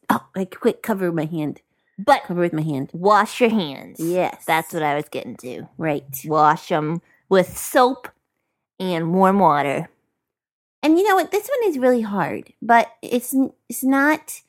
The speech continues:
Speaker 1: it's just something little that you can do for people, especially your mom, if she, you know, or your siblings. Y-,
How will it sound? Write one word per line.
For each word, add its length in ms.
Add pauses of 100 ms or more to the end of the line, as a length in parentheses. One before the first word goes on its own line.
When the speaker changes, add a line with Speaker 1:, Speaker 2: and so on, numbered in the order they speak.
(280)
Speaker 1:
it's 100
just 180
something 560
little 280
that 160
you 140
can 200
do 160
for 140
people, 500
especially 500
your 260
mom, 480
if 100
she, 200 (600)
you 80
know, 320
or 280
your 200
siblings. 960
Y-, 160